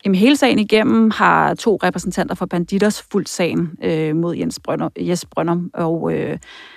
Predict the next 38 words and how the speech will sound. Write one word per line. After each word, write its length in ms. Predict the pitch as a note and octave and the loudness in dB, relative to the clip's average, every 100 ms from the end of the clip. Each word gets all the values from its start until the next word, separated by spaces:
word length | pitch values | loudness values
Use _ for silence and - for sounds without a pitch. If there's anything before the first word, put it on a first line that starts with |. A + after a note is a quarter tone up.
| _ _ _ - | _ _ _ 2
det, 100 | A3+ | 4
der 80 | |
var, 100 | G3 | 6
også 200 | C#3 G#3 - | 4 2 4
var 80 | F3 | 2
lidt 160 | F3+ | 2
specielt 440 | - F#3+ - G3 - | -4 -6 -2 -4 -4
ved 80 | |
den 100 | F3+ | -8
sidste 280 | E3+ G3+ - | -6 -8 -6
retsdag, 440 | - F#3+ - - - D3 | -6 -6 -6 -6 -4 0
det 100 | G3+ | 4
var 160 | F3 | 6
jo, 140 | F3+ F#3+ | 6 4
at 220 | F3 E3+ | 0 0
der 240 | E3+ D#3+ | 0 0
tilsyneladende 800 | D#3 - G3 - A3+ A3 F3 F3 | -2 -2 -4 2 4 4 4 2
mødte, 280 | E3+ F3 - - | 0 -2 -4 -4
øh, 240 | E3+ D3 | -2 -2
nogle 460 | - F3+ E3+ F3 - - | -2 -2 -2 -4 -4 -4
repræsentanter 600 | G3 F3 F3 D3+ F#3 F3+ | -4 -4 -6 -2 -2 0
op 200 | - F#3 | 0 -2
på, 320 | - F#3+ F3 E3+ - | -2 -2 0 -4 -6
på 240 | - F3 F3 - | -4 -4 -4 -8
Cem 180 | - F3 | -4 -4
Kaplans 440 | G#3+ G3+ A3+ F#3 | 0 0 2 -2
side. 320 | - F3 F3+ F3+ | -4 -4 0 0
Altså, 140 | E3+ | -2
hele 260 | E3 A3 A#3 | -2 0 0
sagen 380 | - G3+ F#3 | 0 0 0
er 60 | E3+ | -4
jo 100 | E3 | -4
blevet 180 | F3 F3 | -4 -6
fulgt 320 | - A3 - | 0 0 0
af 120 | E3+ | -6
hans 300 | E3 E3+ - - | -4 -4 -6 -6
pårørende, 500 | - F3+ F#3 D3+ C#3+ | 0 2 2 0 -2
hans 280 | E3+ D#3+ | -4 -6